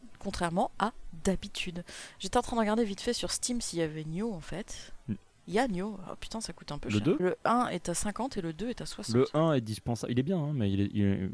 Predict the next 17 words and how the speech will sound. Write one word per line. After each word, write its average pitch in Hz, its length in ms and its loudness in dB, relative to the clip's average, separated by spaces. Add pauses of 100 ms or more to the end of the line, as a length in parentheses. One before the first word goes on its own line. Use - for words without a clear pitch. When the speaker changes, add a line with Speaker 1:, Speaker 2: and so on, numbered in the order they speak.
(100)
Speaker 2:
Enfin, 92 160 2
si 101 240 0
vraiment 113 320 2
tu - 100 -10
dois 110 140 4
en 104 80 4
faire 110 180 2
un, 123 80 4
c'est - 140 -2
le 104 80 4
deux. 127 180 6 (100)
Le 127 220 8
un, 143 80 6
en 143 140 6
fait, - 240 2
il 110 100 2
est, 107 100 6